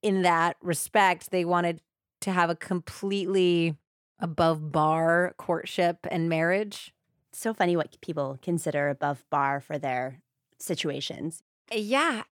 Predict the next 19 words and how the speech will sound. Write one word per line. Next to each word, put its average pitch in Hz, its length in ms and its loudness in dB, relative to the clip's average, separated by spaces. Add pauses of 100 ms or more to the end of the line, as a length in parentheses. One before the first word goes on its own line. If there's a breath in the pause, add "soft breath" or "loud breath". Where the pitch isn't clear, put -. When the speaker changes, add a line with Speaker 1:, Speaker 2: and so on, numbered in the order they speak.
Speaker 1:
The 190 400 0
feedback 233 480 0
I 180 80 4
got 175 220 4
was 170 140 -2
that 170 240 -2
they 196 180 4
wanted 190 420 0
to 175 460 2
do 196 240 -6
everything 175 560 0
right 139 420 -8
because 175 320 -2
they 190 120 2
had 180 180 0
both 175 240 2
been 165 200 0
married 151 380 2
before. 160 760 4